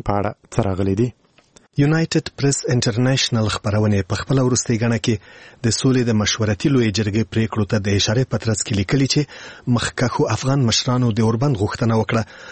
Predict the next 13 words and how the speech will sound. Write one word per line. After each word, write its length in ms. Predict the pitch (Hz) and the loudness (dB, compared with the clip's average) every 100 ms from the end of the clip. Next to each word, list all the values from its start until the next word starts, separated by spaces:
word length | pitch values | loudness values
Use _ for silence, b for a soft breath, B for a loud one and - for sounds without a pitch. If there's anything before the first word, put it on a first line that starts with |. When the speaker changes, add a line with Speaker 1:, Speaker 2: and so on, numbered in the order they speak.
| B - | B -4
Speaker 2:
خو 100 | 123 | -2
طالبان 380 | 117 110 143 151 | 0 2 0 0
غواړي 240 | 127 127 - | 0 0 0
چې 60 | 110 | 0
لومړی 280 | 107 120 117 | 2 0 0
باید 280 | 110 110 - 101 | 0 0 -2 -2
امریکایي 420 | 98 98 107 104 98 | -2 0 0 0 0
ځواکونه 360 | 98 85 131 131 | -2 0 0 0
له 80 | 92 | -2
افغانستانه 500 | - 104 107 - 110 123 | -2 -2 -2 0 0 2
ووځي. 300 | 120 101 120 - _ _ _ - | 2 0 -2 -2 _ _ _ -10
خپرونه 420 | - 139 135 135 127 | -4 0 2 2 2
لیکي، 300 | 127 - | 0 0